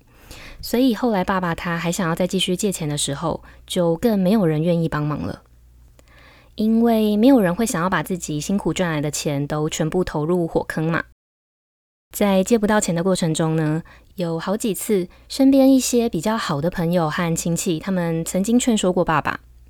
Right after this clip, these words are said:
呃，他们告诉爸爸，毕竟还是有孩子要养，要爸爸放弃创业当老板的梦，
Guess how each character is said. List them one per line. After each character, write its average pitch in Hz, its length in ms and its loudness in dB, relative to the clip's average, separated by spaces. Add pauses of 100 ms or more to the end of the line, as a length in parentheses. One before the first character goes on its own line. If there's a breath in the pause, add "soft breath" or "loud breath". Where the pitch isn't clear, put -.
(680 loud breath)
呃， 165 220 -2
他 208 120 -6
们 196 120 0
告 185 140 0
诉 - 120 -4
爸 160 220 -2
爸， - 220 -6 (600 soft breath)
毕 233 160 -4
竟 214 300 -2
还 190 140 -2
是 262 140 2
有 202 60 2
孩 160 160 -4
子 160 120 -4
要 160 160 -2
养， 160 240 -4 (400 soft breath)
要 208 140 0
爸 208 120 2
爸 175 140 -2
放 190 240 0
弃 190 260 -2
创 190 300 -2
业 185 180 2
当 180 320 0
老 160 140 0
板 165 160 0
的 143 100 -2
梦， 156 220 -2